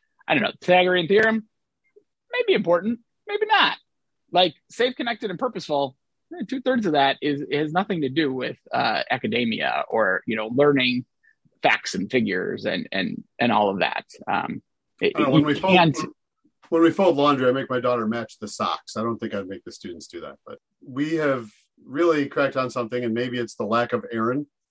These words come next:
Speaker 2: uh, got our creative juices flowing here, but I think there's a lot more that we can discuss about trust. I know we ju-, we just scratched the surface here, but we're gonna talk about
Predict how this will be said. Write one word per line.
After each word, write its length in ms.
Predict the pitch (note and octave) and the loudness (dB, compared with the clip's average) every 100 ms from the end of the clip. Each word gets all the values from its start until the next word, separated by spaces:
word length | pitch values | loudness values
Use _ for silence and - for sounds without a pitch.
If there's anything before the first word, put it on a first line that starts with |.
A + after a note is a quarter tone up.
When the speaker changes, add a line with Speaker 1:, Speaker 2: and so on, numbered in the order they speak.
| _ | _
Speaker 2:
uh, 300 | B2 A#2 A2+ | 2 4 4
got 200 | A#2 B2+ | 2 2
our 100 | A#2+ | 2
creative 320 | - B2+ A#2 | -2 -2 -2
juices 400 | G#2+ A#2 - G#2+ | -4 -8 -6 -8
flowing 260 | - C3+ A#2 | 0 2 2
here, 180 | G#2 G2+ | -2 -4
but 180 | G#2 G2+ _ _ _ - | -4 -6 _ _ _ -6
I 100 | B2+ | -4
think 240 | D3 C#3+ | 0 2
there's 160 | C#3+ A#2+ | 2 0
a 60 | |
lot 320 | A2 A2 D3+ E3 | -2 0 -2 0
more 160 | D3 | -2
that 120 | B2+ | -2
we 140 | B2 A#2+ | -4 -4
can 140 | A#2 | -4
discuss 400 | G#2 - A2+ - | -4 -4 -4 -4
about 240 | - F#2 - | -6 -6 -6
trust. 340 | F#2+ F2+ - | -10 -10 -8
I 60 | G2 | -8
know 220 | G2 F#2 _ _ - | -8 -12 _ _ -6
we 80 | A#2 | -4
ju-, 120 | A2+ | -4
we 140 | B2+ A2+ | -4 -4
just 200 | A#2 - | -6 -8
scratched 500 | - A#2 G#2 - - | -2 -2 -2 -8 -12
the 80 | |
surface 340 | G#2+ C#3 A2+ A2 | -4 -2 -2 -6
here, 160 | G#2 | -6
but 180 | G2 G2 - _ _ - | -6 -8 -10 _ _ -2
we're 100 | E3 | 2
gonna 140 | D3 | 2
talk 240 | C#3+ C#3 C#3 | 2 0 2
about 360 | B2+ A2+ G#2 | 0 0 -2